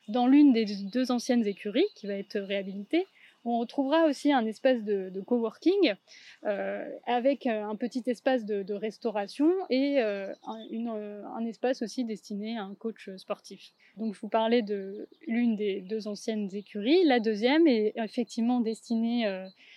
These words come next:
réservée à la ville de Vendôme-les-Nancy, euh, qui, euh, pourra, euh, y installer, euh, éventuellement, euh, euh, un projet, euh, si elle le souhaite. Pour l'instant, euh,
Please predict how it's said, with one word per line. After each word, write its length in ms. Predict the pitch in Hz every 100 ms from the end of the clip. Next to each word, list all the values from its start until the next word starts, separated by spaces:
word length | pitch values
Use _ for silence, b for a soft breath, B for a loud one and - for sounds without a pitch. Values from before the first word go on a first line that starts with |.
| B -
réservée 500 | 220 277 285 247 254
à 60 | 214
la 140 | 190
ville 420 | 185 226 214 196
de 80 | 185
Vendôme-les-Nancy, 920 | 196 202 196 196 196 196 - 269 320 B B B B -
euh, 600 | 208 196 - - 233 226 -
qui, 300 | 226 226 220
euh, 240 | 202 196 190
pourra, 500 | 226 208 233 247 226
euh, 100 | 196
y 140 | 208
installer, 640 | 220 208 - 208 214 269 269
euh, 180 | 190
éventuellement, 840 | 190 196 196 - 202 202 240 262 226
euh, 100 | 185 202 b b b -
euh, 220 | - -
un 140 | - 214
projet, 580 | - 220 190 262 285 220
euh, 40 |
si 120 | -
elle 80 | 202
le 60 | 196
souhaite. 240 | 262 294
Pour 140 | - 208
l'instant, 480 | 202 - 233 220
euh, 260 | 190 185 180